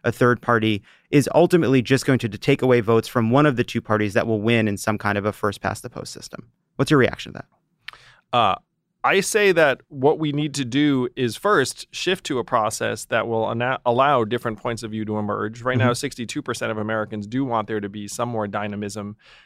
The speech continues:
Speaker 2: in our process. If you look at any other industry, it continues to evolve and advance, but our politics does not. Uh, so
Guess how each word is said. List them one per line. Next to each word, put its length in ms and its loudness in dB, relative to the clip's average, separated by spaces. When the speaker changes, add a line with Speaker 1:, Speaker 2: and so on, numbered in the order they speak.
Speaker 2:
in 100 -2
our 120 2
process. 640 -4
If 80 -12
you 80 2
look 160 0
at 120 2
any 220 0
other 240 2
industry, 500 -6
it 100 -6
continues 500 -10
to 160 -8
evolve 360 0
and 80 -6
advance, 440 -10
but 120 -8
our 60 -4
politics 560 -6
does 160 -8
not. 340 -8
Uh, 360 2
so 540 2